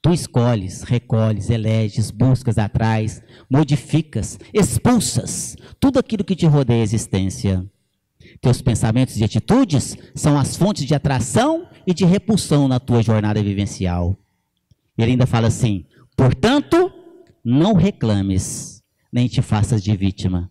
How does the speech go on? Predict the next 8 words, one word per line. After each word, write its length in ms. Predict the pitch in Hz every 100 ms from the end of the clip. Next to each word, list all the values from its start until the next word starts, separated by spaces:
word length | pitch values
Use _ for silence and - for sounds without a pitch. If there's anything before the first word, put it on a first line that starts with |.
| _ _ _ _ _ _ -
Antes 320 | 117 - 95
de 120 | 104
tudo, 480 | - 180 220 226 - - _ _ -
analisa 760 | 113 110 104 139 208 202 202
e 120 | 196 196
observa. 760 | 190 180 - 95 92 90 82 _ _ -
A 120 | 110
mudança 800 | 107 104 151 226 233 - 302